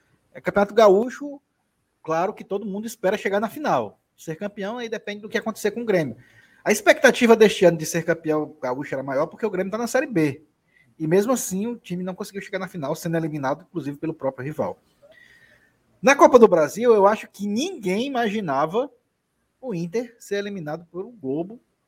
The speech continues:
mesmo o jogo sendo no Rio Grande do Norte. Então, mas mesmo assim, eu prefiro ver o que acontece nas primeiras rodadas do Campeonato Brasileiro.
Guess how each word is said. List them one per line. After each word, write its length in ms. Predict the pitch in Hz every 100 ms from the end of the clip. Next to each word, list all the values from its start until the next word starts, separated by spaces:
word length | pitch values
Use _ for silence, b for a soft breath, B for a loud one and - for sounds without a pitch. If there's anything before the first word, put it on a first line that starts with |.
| _
mesmo 240 | 135 160 202
o 40 |
jogo 240 | 147 160 -
sendo 220 | 170 190 208 190 160 151 _ _ 135 139 135 135 131 - - 127 -
no 180 | 139 135
Rio 120 | 135
Grande 160 | 143 165
do 60 | 175
Norte. 300 | 117 107 - B B B B B B B B _ _ -
Então, 400 | - 208 208 -
mas 360 | 180 175 214 190
mesmo 260 | 294 320
assim, 440 | 254 - 233 285 185
eu 100 | 175
prefiro 460 | 170 202 226 254 233
ver 560 | 156 202 214 170 -
o 100 | 160
que 120 | - 196
acontece 720 | 220 208 175 185 - 214 196
nas 180 | 175 -
primeiras 340 | 175 175 196
rodadas 640 | 190 202 143 151 175 170 160
do 80 |
Campeonato 340 | - 160 165 160
Brasileiro. 500 | 165 156 123 110